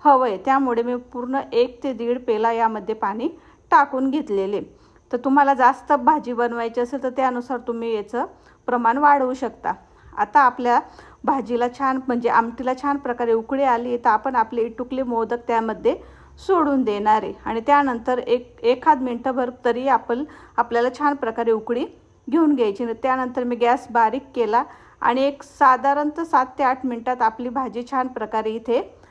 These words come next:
तयार झालेली आहे. तर बघा, अशा प्रकारे आपले इथे मोदकाची झणझणीत आमटी तयार झाली. कोणी घरात पाहुणे आले, तुम्हाला भाजी सुचत नाही, तर तुम्ही ही भाजी करू शकता. खूपच छान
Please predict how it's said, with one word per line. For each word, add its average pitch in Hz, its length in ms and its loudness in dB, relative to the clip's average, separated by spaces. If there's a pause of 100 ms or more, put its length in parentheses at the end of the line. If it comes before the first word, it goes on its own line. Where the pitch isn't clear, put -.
(240)
तयार 339 300 4
झालेली 247 560 0
आहे. 240 100 4 (340)
तर 233 60 0
बघा, 240 240 2
अशा 254 260 0
प्रकारे 240 440 -2
आपले 240 360 -2 (380)
इथे 254 200 -4
मोदकाची 247 600 -2
झणझणीत 247 560 -2
आमटी 240 480 -2 (200)
तयार 294 220 6
झाली. 269 280 -2
कोणी 254 300 0
घरात 254 240 0
पाहुणे 247 460 2
आले, 254 260 2
तुम्हाला 254 300 -4
भाजी 269 320 0
सुचत 240 420 -8
नाही, 262 120 -4
तर 262 60 -6
तुम्ही 269 280 -2
ही 277 40 0
भाजी 247 420 -6
करू 240 260 -4
शकता. 254 340 -6
खूपच 247 540 -8
छान 254 220 -4